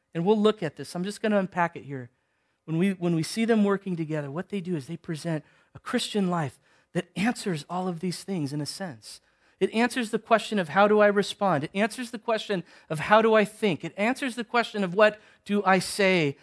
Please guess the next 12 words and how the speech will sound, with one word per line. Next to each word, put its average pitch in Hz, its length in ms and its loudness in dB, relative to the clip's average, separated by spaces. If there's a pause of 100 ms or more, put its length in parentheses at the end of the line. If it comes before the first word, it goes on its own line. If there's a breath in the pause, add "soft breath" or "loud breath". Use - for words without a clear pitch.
(180 soft breath)
and 151 120 -4
how 180 200 0
do 175 200 0
I 147 180 0
act? - 440 -18 (880)
And 151 140 -2
what 165 160 0
direction 151 640 -6 (280)
do 135 160 -8
I 127 100 -6
go 117 280 -12
in? 98 220 -14